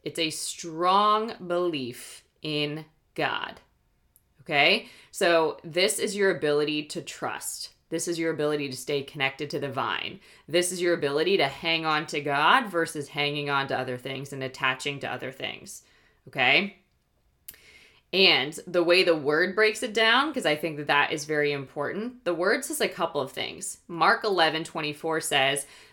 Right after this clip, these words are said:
"Therefore I tell you, whatever you ask for in prayer, believe that you have received it and it shall be yours."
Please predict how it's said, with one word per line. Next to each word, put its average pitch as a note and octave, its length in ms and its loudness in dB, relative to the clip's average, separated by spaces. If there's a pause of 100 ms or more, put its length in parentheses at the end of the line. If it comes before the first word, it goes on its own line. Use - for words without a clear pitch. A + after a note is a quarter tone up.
"Therefore A3+ 600 4
I F#3 240 6
tell G#3 460 2
you, D3+ 420 0
whatever G#3 1000 2
you D4 280 -2
ask G#3 340 6
for G#3+ 220 2
in D#3 200 -2
prayer, E3+ 520 2
believe F3+ 600 0
that A3 120 2
you E3+ 160 0
have D#3+ 220 0
received D3+ 580 -6
it D3 160 0
and D3+ 180 -2
it - 140 -2
shall C#3+ 260 -2
be D3 120 -10
yours." - 840 -8